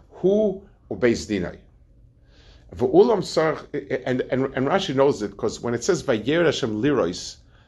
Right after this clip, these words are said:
it can't be talking about the Bechina of HaKadosh Baruch Hu himself. He doesn't have to change anything to know what's happening. But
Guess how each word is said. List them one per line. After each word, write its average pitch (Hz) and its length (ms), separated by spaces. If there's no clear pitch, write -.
it - 180
can't 233 220
be 202 80
talking 147 280
about 135 180
the - 80
Bechina 135 360
of 110 100
HaKadosh 101 160
Baruch 113 160
Hu 101 60
himself. - 680
He 117 80
doesn't 160 160
have 165 160
to 143 140
change 135 540
anything 101 520
to 120 120
know 113 420
what's 107 220
happening. - 440
But 117 380